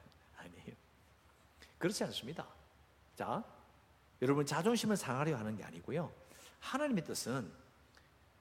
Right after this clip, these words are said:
우리의 모든 내가 아는 것이 아무리 대단하다 할지라도 이걸 내려놓고 하나님의 것을 취하는 것. 이게 바울의 말이잖아요. "내가 아는 모든 것을 배설물로 여김은."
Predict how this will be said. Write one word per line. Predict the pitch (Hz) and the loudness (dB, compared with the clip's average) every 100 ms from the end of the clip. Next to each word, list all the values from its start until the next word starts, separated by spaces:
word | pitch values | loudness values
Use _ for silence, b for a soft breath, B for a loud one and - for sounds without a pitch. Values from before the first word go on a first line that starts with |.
| - - | -14 -2
우리의 | 151 202 202 | 2 6 6
모든 | 147 226 254 147 | 6 6 4 2
내가 | 101 165 117 | 2 2 4
아는 | 185 | 4
것이 | 214 - | 4 4
아무리 | 151 196 302 | 4 8 6
대단하다 | 117 117 139 | 6 2 2
할지라도 | 110 98 95 113 | 0 -2 -4 -2
이걸 | 147 180 180 - - - - - | 2 2 0 -14 -18 -16 -14 -2
내려놓고 | 156 196 127 160 - 92 - - - - - - - - - - | 2 2 0 -2 -4 -8 -8 -20 -20 -20 -20 -20 -20 -20 -20 -2
하나님의 | 226 226 165 135 | 2 4 2 0
것을 | - - 101 - | -2 -4 -8 -8
취하는 | - - - - - | -10 -10 -10 -12 -16
것. | - B B | -20 B B
이게 | 208 247 | 8 10
바울의 | 240 139 180 | 8 10 10
말이잖아요. | 160 104 101 95 - - - - - - - - - - | 8 6 -2 -8 -12 -20 -20 -20 -20 -20 -20 -20 -20 -4
"내가 | 131 147 170 | 6 8 8
아는 | 170 151 | 6 6
모든 | 180 196 | 6 6
것을 | 127 110 98 | 2 0 -4
배설물로 | - 117 160 233 269 294 311 285 180 | -2 0 2 4 4 4 2 4 2
여김은." | 104 104 95 - | 0 -4 -6 -10